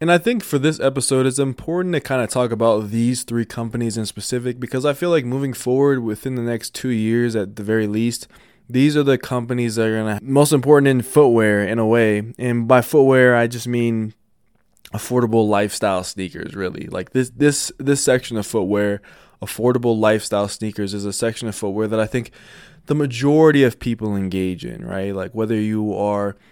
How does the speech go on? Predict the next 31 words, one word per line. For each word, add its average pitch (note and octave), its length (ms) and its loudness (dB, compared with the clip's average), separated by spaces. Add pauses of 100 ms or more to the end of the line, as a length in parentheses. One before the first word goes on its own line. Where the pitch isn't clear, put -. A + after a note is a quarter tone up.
(140)
a G#2+ 80 -10
dad B2 600 2
or G2 180 -4
you're G2 220 -8
a A2 260 -10
twenty-year-old A#2 920 -2
or F#2 100 -4
a F#2 40 -8
fifteen A2+ 600 -4
or G2 80 -4
a F#2+ 60 -6
thirty-five-year-old, G#2+ 880 -2 (460)
I A#2+ 60 -12
think C3 200 -2 (200)
the, B2 240 2
these B2+ 540 -2
kind A#2 260 -10
of G2 100 -10
companies B2 640 -6 (460)
touch - 300 -2
all A2+ 260 2
of G#2 100 -2
our G2 160 2
lives F#2 460 0
versus G#2 380 -8
maybe, G2+ 360 -4
like, G2 200 -4
going G#2+ 280 -2
more G2+ 160 -4
nuanced G#2 680 -4
with, G2 280 -8